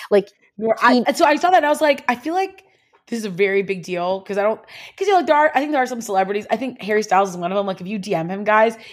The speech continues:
Speaker 2: he will always look at it apparently and, like, like your thing.
Speaker 1: Camille, do
Speaker 2: Like,
Speaker 1: you know
Speaker 2: you're
Speaker 1: that
Speaker 2: like
Speaker 1: from
Speaker 2: your
Speaker 1: experience?
Speaker 2: I know.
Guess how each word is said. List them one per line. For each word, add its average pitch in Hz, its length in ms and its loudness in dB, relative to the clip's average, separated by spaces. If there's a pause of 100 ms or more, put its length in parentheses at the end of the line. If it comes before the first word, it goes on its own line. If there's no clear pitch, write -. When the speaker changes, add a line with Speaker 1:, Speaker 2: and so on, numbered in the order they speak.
(120)
Speaker 2:
he 247 120 -4
will 233 200 2
always 190 420 2
look 185 180 -4
at 202 180 4
it 220 40 2
apparently 214 460 -4
and, 196 80 -6
like, 170 180 -2 (420)
like 170 300 -2
your 185 200 -2 (140)
thing. 202 520 -6 (100)
Speaker 1:
Camille, 233 240 4
do 208 60 0
Speaker 2:
Like, 220 80 0
Speaker 1:
you 247 60 0
know - 0 -
Speaker 2:
you're - 100 2
Speaker 1:
that - 60 6
Speaker 2:
like - 80 0
Speaker 1:
from 285 80 0
Speaker 2:
your 233 40 -2
Speaker 1:
experience? 190 720 -2 (580)
Speaker 2:
I 254 140 4
know. 311 320 4